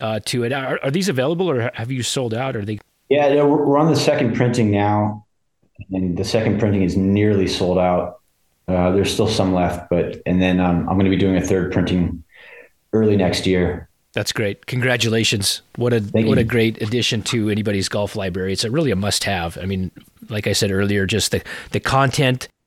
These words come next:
Speaker 1: the, the essays, the writing is great, but it's all put together, as Josh said, an interactive experience too, with, with cool routing maps and, and great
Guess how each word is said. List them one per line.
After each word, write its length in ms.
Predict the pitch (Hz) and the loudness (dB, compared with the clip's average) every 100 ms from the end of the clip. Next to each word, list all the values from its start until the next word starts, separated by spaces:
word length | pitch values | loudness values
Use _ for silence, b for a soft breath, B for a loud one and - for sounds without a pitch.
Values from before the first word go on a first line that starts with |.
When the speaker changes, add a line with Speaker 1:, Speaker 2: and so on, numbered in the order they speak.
| _ _ - | _ _ -2
Speaker 1:
the, 160 | 104 | 0
the 200 | 95 107 | 0 -2
essays, 400 | 110 113 127 113 | 0 0 0 0
the 100 | 117 | 0
writing 300 | 104 107 113 | 2 2 2
is 140 | 107 - | 0 0
great, 280 | 120 107 | 0 0
but 140 | - 113 | -2 -4
it's 200 | 120 - | -4 -4
all 220 | 120 123 | -2 -2
put 200 | - 117 | -2 -4
together, 400 | 110 110 110 110 | -2 0 2 2
as 100 | 98 | 0
Josh 300 | - 117 95 | 0 0 0
said, 160 | 110 101 | 0 0
an 100 | 101 | 0
interactive 560 | 110 107 107 107 110 | 0 2 2 0 -2
experience 560 | 101 - 107 101 95 - | -4 -2 -2 -2 0 -2
too, 260 | - 104 | -2 -2
with, 220 | 101 98 - | -2 -4 -4
with 180 | 104 | -8
cool 260 | - 131 107 | -6 -4 0
routing 360 | 98 104 104 104 | 0 0 0 -2
maps 380 | 101 98 - - | -2 -4 -4 -4
and, 240 | 92 95 | -4 -4
and 160 | 95 92 | -6 -6
great 320 | 104 101 - | -4 -6 -8